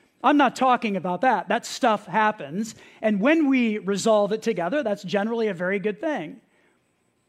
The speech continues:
I'm talking about those individuals where it feels like you just can't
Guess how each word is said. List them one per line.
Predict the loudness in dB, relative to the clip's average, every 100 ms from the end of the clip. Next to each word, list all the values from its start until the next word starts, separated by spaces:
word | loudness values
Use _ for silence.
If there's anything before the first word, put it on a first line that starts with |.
| _ _ _ _ _ _
I'm | 0 0
talking | 2 2 4 2 2 2 0
about | 0 0 2 2 0
those | -2 -2 0
individuals | -2 -2 -4 -4 -4 -4
where | -2 -4
it | -2 -8
feels | _ 0 0 0
like | -2 -2 -2
you | -2 -2
just | -2 -6 -4 -4 -4 -10 -20 _ _
can't | -6 -2 -2 -4 -8